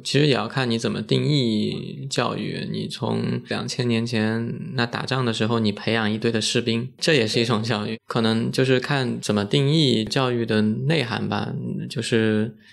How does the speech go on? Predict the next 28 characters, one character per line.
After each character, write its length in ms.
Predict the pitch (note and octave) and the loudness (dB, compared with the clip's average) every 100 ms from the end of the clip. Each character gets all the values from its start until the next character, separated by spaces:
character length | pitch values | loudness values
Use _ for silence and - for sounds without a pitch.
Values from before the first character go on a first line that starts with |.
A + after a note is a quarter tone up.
| _ | _
希 400 | - - - B2+ | -4 -2 2 4
望 420 | B2 B2+ A2+ A2 | 4 2 -2 -4
通 320 | A2 - B2 | -4 -4 -2
过 400 | B2+ A#2 A2 G#2+ A2 | 2 4 4 0 -2
改 200 | A2 G#2+ | -6 -4
变 460 | A2 A#2+ A#2 A#2+ A2+ _ - - - - _ | 0 0 2 -2 -6 _ -20 -20 -20 -20 _
别 160 | A2+ | 2
人 160 | A2 A#2 | 2 0
或 160 | A#2 B2 | 2 2
一 100 | B2 | 4
群 240 | - A2 | 2 2
人， 220 | A2+ G#2+ | 2 2
然 180 | A2+ G#2 | 0 0
后 120 | A2+ | -2
达 200 | G#2+ G2+ | -2 -2
到 220 | G2+ A2 | 0 0
某 160 | G#2+ G#2 | 2 0
个 140 | G#2 | 0
目 180 | G#2+ B2+ | 2 2
的 160 | B2 G#2+ | 2 2
的 320 | G#2+ G#2 A#2 _ _ | 2 -2 -8 _ _
社 200 | - A#2+ | -2 2
会 120 | A#2 | 4
的 60 | A2 | 4
治 160 | - | 2
理 140 | D3 G#2+ | 2 2
者 160 | A#2 | 0
吧。 180 | - - | -4 -12